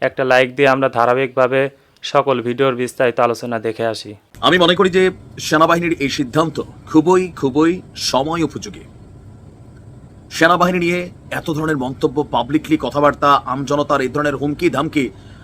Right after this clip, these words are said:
Speaker 2: বাংলাদেশের ইতিহাসেই প্রথম। যেহেতু পরিস্থিতিটা একটু বিরূপ, আর যিনি সেনাপ্রধান আছেন কাকতালীয়ভাবে তিনি শেখ হাসিনার আত্মীয় ছিলেন, আর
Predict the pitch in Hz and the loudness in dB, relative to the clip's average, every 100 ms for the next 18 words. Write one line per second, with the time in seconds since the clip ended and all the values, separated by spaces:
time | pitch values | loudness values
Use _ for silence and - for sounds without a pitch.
0 | - - 110 143 160 170 202 147 160 180 | -18 -10 0 2 2 0 -2 0 2 0
1 | 131 120 131 123 120 - - - - - | 0 -2 -4 -4 -8 -8 -20 -20 -20 -20
2 | - - 151 180 240 226 190 180 202 196 | -20 -4 2 4 4 4 2 2 -2 0
3 | 180 98 - 185 - 147 127 107 - - | 2 2 -4 -8 -4 -4 -4 -6 -12 -20
4 | - - 151 185 233 233 175 165 170 180 | -20 -2 4 4 4 -4 0 0 0 0
5 | 190 156 120 - - - 147 - 160 170 | 2 0 -2 -8 -20 -2 0 2 2 2
6 | 151 156 151 131 - - - - - - | 2 2 0 -2 -8 -20 -20 -20 -20 -20
7 | - - - 170 160 160 165 123 117 139 | -20 -14 -2 -2 -2 -2 0 0 0 -4
8 | - 98 - - - - - - - - | -4 -10 -12 -20 -20 -20 -20 -20 -20 -20
9 | - 208 | 2 4